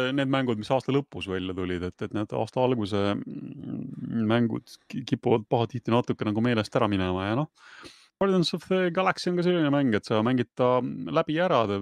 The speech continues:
ta, pikk ta oli seal mingi paarkümmend tundi, kolmkümmend tundi, eks ju. Sa mängid ta ära, ega seal mingisugust uuesti läbimängu väärtust, nagu ma arvan, olen saanud,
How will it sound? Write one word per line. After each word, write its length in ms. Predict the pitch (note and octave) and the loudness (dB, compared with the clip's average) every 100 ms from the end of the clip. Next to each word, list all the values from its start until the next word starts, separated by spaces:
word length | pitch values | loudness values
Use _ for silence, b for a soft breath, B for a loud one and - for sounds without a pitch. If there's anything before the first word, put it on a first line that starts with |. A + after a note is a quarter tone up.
| G2 | -4
ta, 100 | A2+ G#2 - _ _ - | -6 -6 -8 _ _ -10
pikk 160 | - | -4
ta 80 | A2+ | -2
oli 120 | F#2+ F#2 | 0 -2
seal 80 | |
mingi 160 | F#2+ F#2 | -2 -2
paarkümmend 320 | A2+ G#2+ A#2+ | 0 -2 -4
tundi, 260 | - F#3+ F#3 | -6 -4 -2
kolmkümmend 300 | G3 G3 - | -2 -2 -4
tundi, 260 | D#3+ D#3 | -6 -4
eks 180 | C#3 - | -6 -4
ju. 100 | C3+ A#2+ B B B B B B _ _ _ - | -6 -6 B B B B B B _ _ _ 0
Sa 40 | |
mängid 240 | D3 D3 - - | 2 2 0 2
ta 140 | F3 | 4
ära, 140 | G3+ D#3 C3 | 6 4 4
ega 100 | B2+ | 0
seal 140 | C3 | -2
mingisugust 580 | B2+ B2+ B2+ B2 - - D3 D3+ C#3+ - | -2 -2 -2 -4 -6 -10 -8 -8 -8 -8
uuesti 560 | C3 D#3 D3+ B2+ - | -6 -2 2 2 2
läbimängu 340 | C3+ B2+ B2 B2 | 0 2 2 4
väärtust, 380 | B2+ A#2 A#2+ B2+ | 2 2 -8 -10
nagu 160 | A#2 | -4
ma 80 | B2 | -2
arvan, 240 | A#2+ A#2 B2+ | -2 -2 -2
olen 260 | C3 A#2+ A#2 | 0 0 0
saanud, 240 | A#2 | -2